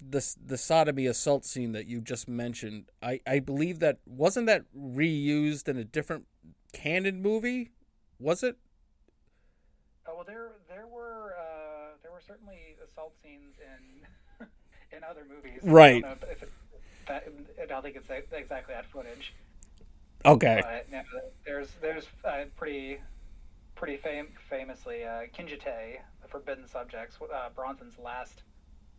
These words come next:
Speaker 2: Cannon movie, has, uh, has a pretty notorious assault scene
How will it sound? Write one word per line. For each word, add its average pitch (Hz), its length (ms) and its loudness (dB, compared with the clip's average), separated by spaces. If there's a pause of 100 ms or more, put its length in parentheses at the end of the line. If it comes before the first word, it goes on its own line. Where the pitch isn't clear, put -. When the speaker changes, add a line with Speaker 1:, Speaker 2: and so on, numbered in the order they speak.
(260)
Speaker 2:
Cannon 127 320 -8
movie, 117 360 -16
has, 117 460 -12 (140)
uh, 117 280 -8 (640)
has 123 160 -10
a 120 260 -10 (120)
pretty 120 440 -12
notorious 117 540 -12
assault 117 360 -10
scene 120 360 -18